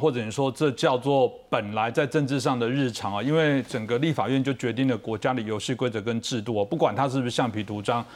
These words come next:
它还是实际握有很大的一些权利，所以这种日常会一直不断的在做一些发生。那当然，我们就回到刚刚信聪提到的说，那，那怎么办？这部分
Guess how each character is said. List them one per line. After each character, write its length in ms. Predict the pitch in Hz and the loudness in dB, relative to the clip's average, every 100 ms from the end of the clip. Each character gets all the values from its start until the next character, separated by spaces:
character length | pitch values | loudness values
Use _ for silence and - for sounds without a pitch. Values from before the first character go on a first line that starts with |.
| - | 0
它 120 | 160 | 2
还 100 | 147 | 4
是 120 | 127 | 2
实 200 | 147 - | 0 -2
际 160 | 110 135 | -4 -2
握 180 | 135 135 | 0 2
有 100 | 90 | 0
很 200 | 110 90 | -4 -2
大 200 | 143 123 | 2 2
的 120 | 104 | 0
一 80 | 113 | -2
些 200 | 127 117 | -2 -2
权 240 | - 98 | -4 -2
利， 160 | 117 101 - - | 0 -2 -6 -2
所 100 | 170 | 0
以 60 | 147 | 4
这 100 | 170 | 2
种 200 | 117 131 | 2 2
日 160 | 147 | 2
常 240 | - 104 101 | 2 -4 2
会 200 | 160 131 | 2 2
一 100 | 151 | 0
直 200 | 135 120 | -2 -4
不 160 | 101 117 | -6 -2
断 220 | 147 123 | 0 2
的 120 | 110 | 0
在 160 | 120 117 | 0 0
做 220 | 131 120 | 2 0
一 20 | |
些 160 | 120 113 | 2 0
发 240 | - 110 | 2 0
生。 220 | - 110 120 | 0 -2 0
那 100 | 165 | 2
当 160 | 143 | 4
然， 140 | 151 135 | 4 2
我 60 | |
们 100 | 113 | 2
就 80 | 143 | 0
回 160 | 147 120 | 2 2
到 160 | 139 | 2
刚 240 | 123 135 135 | 2 0 2
刚 80 | 139 - - | 0 -6 -6
信 160 | 147 | 0
聪 140 | 131 139 | 2 2
提 160 | 113 | 2
到 160 | 131 123 | 2 4
的 80 | 117 | 4
说， 240 | 131 123 | 4 4
那， 120 | 147 151 | 4 2
那 100 | 156 | 0
怎 160 | - 107 | 0 0
么 120 | 104 | 2
办？ 260 | 139 120 | 2 2
这 100 | 110 | 2
部 200 | 139 143 | 2 2
分 260 | 127 143 | 4 2